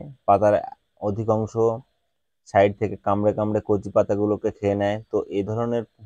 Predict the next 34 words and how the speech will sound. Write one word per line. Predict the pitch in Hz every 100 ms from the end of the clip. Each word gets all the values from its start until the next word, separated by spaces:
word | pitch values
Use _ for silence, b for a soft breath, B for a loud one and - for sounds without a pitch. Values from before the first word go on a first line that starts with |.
| - _ _ _ -
পোকার | 101 113 110 110 - 101
মারতে | 107 - 107
গেলে | 107 110 101
আপনারা | 98 101 101 101 - -
কাইট | 98 110 110 110
নামক | 107 107 104
ওষুধটা | 104 107 113 107
ব্যবহার | 104 104
করতে | 107 - 98
পারেন, | 104 101 82
ইনডক্সাকার্প | 101 104 104 - 104 107 107 - 113 _ -
ওষুধ | 104 107 101
ব্যবহার | 98 101 98
করতে | 101 - 95
পারেন, | 98 95 95 _ _ _
বা | 98 98
সাইপারমেথ্রিন | 101 98 117 113 113 - 117 110
জাতীয় | 104 110 98
যে | 101
কোনো | 104 107 101
ওষুধ | - 113 -
কিন্তু | 107 98 107
আপনারা | 92 101 101 110 139 _ _ _ _
দিতে | 95 98 104 98
পারেন, | 107 113 110
তাহলে | 101 101 107 110 - _ _
এই | 98 101
সমস্যার | 104 104 101 120 -
সমাধান | 98 98 95 90
হয়ে | 90 87
যাবে। | 85 87
তো | 98 95
দেখুন | 110 131 127
বন্ধুরা, | 127 120